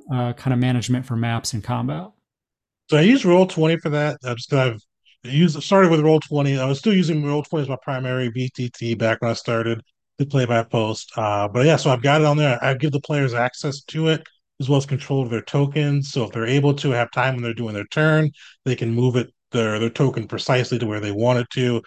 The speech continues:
Speaker 2: uh, which saves me some time, which, uh, kind of they get it right to where they need to without having a discussion on that side.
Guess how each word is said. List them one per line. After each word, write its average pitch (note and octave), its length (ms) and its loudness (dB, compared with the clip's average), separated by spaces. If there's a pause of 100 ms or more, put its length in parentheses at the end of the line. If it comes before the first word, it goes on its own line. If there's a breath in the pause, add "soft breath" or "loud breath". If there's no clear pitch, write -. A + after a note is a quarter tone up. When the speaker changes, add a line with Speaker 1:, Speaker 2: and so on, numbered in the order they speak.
(280 loud breath)
Speaker 2:
uh, A2+ 160 -2
which G#2 160 -4
saves A2 260 -2
me D#3+ 120 4
some F3 160 -2
time, D#3 280 2
which, B2 160 -2
uh, G#2+ 280 -2
kind A#2+ 120 -4
of A2 60 -8
they A#2 80 -4
get A2+ 140 -4
it A2+ 80 -2
right B2+ 320 -2
to B2 100 -10
where A2 140 -2
they A2 100 -4
need A2+ 300 -2
to B2 100 -2
without G#2+ 260 -2
having G#2+ 220 -4
a G2 40 -10
discussion C#3 580 -2
on C3+ 140 2
that B2+ 220 -2
side. C3 380 -2